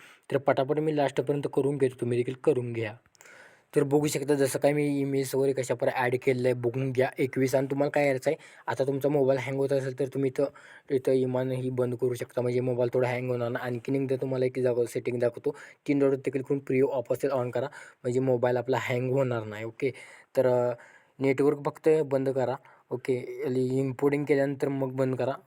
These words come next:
ओके, तर काय नेटची गरज लागणार नाही आपल्याला. इथं बघू शकता मी बीट दिले, त्या बीटनुसार फोटो ॲड केलेले आहेत. आता फक्त तुम्हाला लास्टपर्यंत मी व्हिडिओ बघायचा आहे,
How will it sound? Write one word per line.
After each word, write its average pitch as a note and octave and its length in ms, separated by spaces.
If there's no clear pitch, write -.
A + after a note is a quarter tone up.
ओके, C3 220
तर B2+ 140
काय C3 300
नेटची B2+ 340
गरज A#2+ 260
लागणार A#2 360
नाही A#2 140
आपल्याला. A#2+ 220
इथं B2 180
बघू B2+ 120
शकता B2+ 200
मी C3 140
बीट B2+ 340
दिले, B2 320
त्या B2+ 260
बीटनुसार B2 600
फोटो B2 300
ॲड B2 240
केलेले A#2+ 220
आहेत. B2+ 60
आता C3 180
फक्त A#2 220
तुम्हाला C3+ 300
लास्टपर्यंत C3 600
मी C3 240
व्हिडिओ B2+ 300
बघायचा B2 400
आहे, - 80